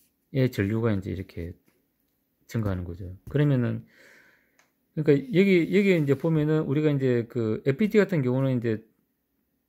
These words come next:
그 드레인 소스 전류를 이제 그 컨트롤하기 위해서는 브이지에스의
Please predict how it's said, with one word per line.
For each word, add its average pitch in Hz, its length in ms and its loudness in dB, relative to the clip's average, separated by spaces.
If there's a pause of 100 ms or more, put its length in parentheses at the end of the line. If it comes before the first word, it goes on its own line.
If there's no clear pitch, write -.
(140)
그 - 160 -12
드레인 175 320 4
소스 185 360 0
전류를 156 720 0 (840)
이제 117 340 -2
그 107 260 -4
컨트롤하기 160 400 0
위해서는 151 540 -4 (720)
브이지에스의 143 840 0